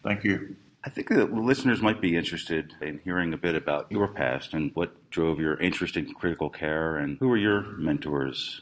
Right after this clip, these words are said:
Speaker 2: to get you started in this world?
Speaker 1: Mike, I came from an era when there were very few critical care training programs. When I finished, uh, my internal medicine and pulmonary training,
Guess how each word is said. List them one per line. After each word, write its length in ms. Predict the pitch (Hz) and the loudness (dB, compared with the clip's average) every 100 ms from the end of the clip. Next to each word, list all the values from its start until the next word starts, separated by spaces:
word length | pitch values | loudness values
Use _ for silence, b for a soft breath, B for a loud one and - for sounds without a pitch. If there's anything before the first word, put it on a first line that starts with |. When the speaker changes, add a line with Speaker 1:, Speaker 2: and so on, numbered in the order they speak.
| - | -12
Speaker 2:
to 180 | 73 71 | -12 -6
get 260 | 85 - 85 | -6 -4 -2
you 80 | |
started 460 | 78 - 71 67 62 | -4 0 0 0 -2
in 80 | 69 | -4
this 180 | 67 - | -4 -8
world? 240 | 64 67 - _ _ _ _ _ _ _ | -10 -10 -16 _ _ _ _ _ _ _
Speaker 1:
Mike, 480 | 90 127 143 139 - | -4 2 2 2 0
I 140 | - 117 | 2 2
came 380 | - 127 110 98 | 2 -2 -2 -4
from 260 | 101 95 | -6 -4
an 80 | 92 | -2
era 500 | 95 101 98 95 92 | 0 2 2 2 0
when 400 | 92 92 90 87 87 | -4 -4 -4 -4 -4
there 160 | 92 | -2
were 160 | 90 87 | 0 0
very 340 | 92 95 95 | 0 0 0
few 220 | 95 95 | -2 -6
critical 420 | 87 104 95 92 85 | -4 -4 -4 -6 -12
care 320 | - 95 87 | -6 -4 -4
training 520 | - 95 90 87 87 | -4 -4 -4 -4 -8
programs. 840 | 87 87 85 82 85 82 85 - - - | -6 -6 -6 -8 -8 -10 -12 -18 -16 -8
When 160 | 90 | -4
I 160 | 87 87 | -2 -4
finished, 880 | - 92 90 87 - - - - - | -4 -4 -4 -6 -8 -8 -10 -14 -10
uh, 280 | 85 85 82 | -6 -6 -6
my 340 | 82 85 85 - - | -6 -4 -6 -8 -4
internal 400 | 113 110 113 101 | -4 0 2 4
medicine 580 | 98 98 101 - 95 92 | 4 4 2 -2 -2 -2
and 380 | 90 87 85 - | -2 -4 -6 -4
pulmonary 480 | 123 110 101 90 | -2 0 0 0
training, 600 | - - 123 120 95 92 | -2 -2 0 0 0 -2